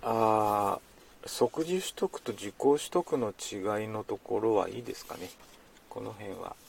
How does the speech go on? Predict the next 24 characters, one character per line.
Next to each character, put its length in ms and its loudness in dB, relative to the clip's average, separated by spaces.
は 140 -6
い。 80 -4
で 80 6
は 80 10
次 260 0
に 400 6
所 240 6
有 140 12
権 160 6
い 40 4
き 60 4
ま 420 12
す。 360 -4
所 200 6
有 160 8
権 240 6
で 200 10
問 300 2
題 200 4
に 140 0
な 140 6
る 180 -2
の 260 -2
は、 300 2